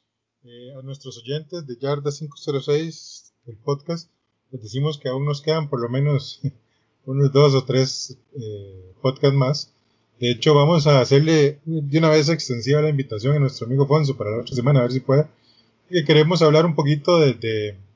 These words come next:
de los equipos, de todas las noticias que se han dado. Hay muchas noticias que, de las que hay que hablar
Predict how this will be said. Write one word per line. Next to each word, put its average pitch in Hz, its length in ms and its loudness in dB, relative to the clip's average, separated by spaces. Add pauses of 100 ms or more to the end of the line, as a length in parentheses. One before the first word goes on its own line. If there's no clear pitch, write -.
(880)
de 147 80 2
los 131 160 4
equipos, 143 680 -2 (220)
de 120 120 -4
todas 135 240 2
las 143 120 6
noticias 139 460 2
que 135 120 0
se 120 100 -4
han 117 100 -6
dado. 139 240 4
Hay 123 60 0
muchas 139 260 0
noticias 135 440 0
que, - 160 -8
de 107 140 -6
las 104 180 -8
que 120 100 0
hay 117 80 -4
que 147 120 2
hablar 131 340 4